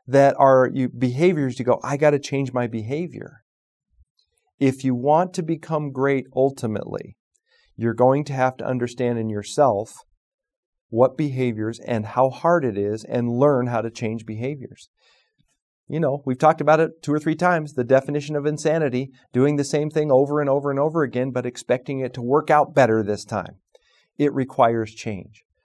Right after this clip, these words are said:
Are you clear on the changes you need to make? Are you clear on the behaviors you need to change? If you are, you have to take the next round of trying to change behaviors.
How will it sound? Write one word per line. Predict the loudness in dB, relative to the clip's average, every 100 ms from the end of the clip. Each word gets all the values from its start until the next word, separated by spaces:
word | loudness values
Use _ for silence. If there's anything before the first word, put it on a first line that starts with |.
| _
Are | 2
you | 2 0
clear | -2 0 2
on | 2
the | 0
changes | -4 -6 -6 -8 -10
you | -8
need | -6 -6
to | -4
make? | -4 -6 -10 _ _ _ _
Are | 0
you | 2 0
clear | -2 -2 0
on | 0
the | -2
behaviors | -4 -6 -8 -4 -2 -2 -4 -6 -6
you | -6
need | -6 -6
to | -8
change? | -8 -6 -6 -8 -14 _ _ _ _ _ _ _ _ _ _ _ _ _ _ _ _ _ _ _
If | -12 -6
you | -2 2
are, | 2 2 -2 -8 _ _
you | -12
have | -10 -10
to | -12
take | -8 -8 -4
the | -6
next | -4 -4 -6 -6
round | -2 -2 -2 -6
of | -8
trying | -4 -4 -6
to |
change | -10 -8 -8 -8
behaviors. | -10 -8 -8 -10 -18 _